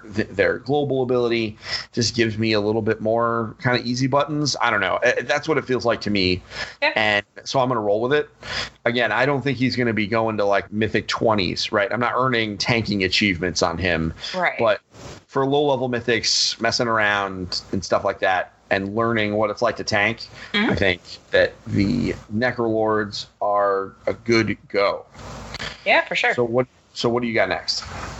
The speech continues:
Speaker 2: All right. So usually my first alt is my mage 'cause she's my O G character. I've played her since vanilla. She, for now, I have her penciled into Necrolord just because that skeletal mage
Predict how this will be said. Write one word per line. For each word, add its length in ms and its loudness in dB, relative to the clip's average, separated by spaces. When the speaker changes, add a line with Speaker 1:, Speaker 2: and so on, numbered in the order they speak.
Speaker 2:
All 120 -2
right. 260 4
So 180 -4
usually 720 2
my 200 2
first 460 -2
alt 320 0
is 160 -2
my 160 2
mage 460 0
'cause 140 0
she's 340 0
my 320 2
O 120 2
G 220 0
character. 560 0
I've 200 2
played 280 0
her 200 0
since 320 -4
vanilla. 420 0
She, 800 4
for 240 0
now, 520 2
I 140 2
have 200 0
her 100 0
penciled 360 -2
into 340 0
Necrolord 640 0
just 200 0
because 460 0
that 460 0
skeletal 440 2
mage 720 0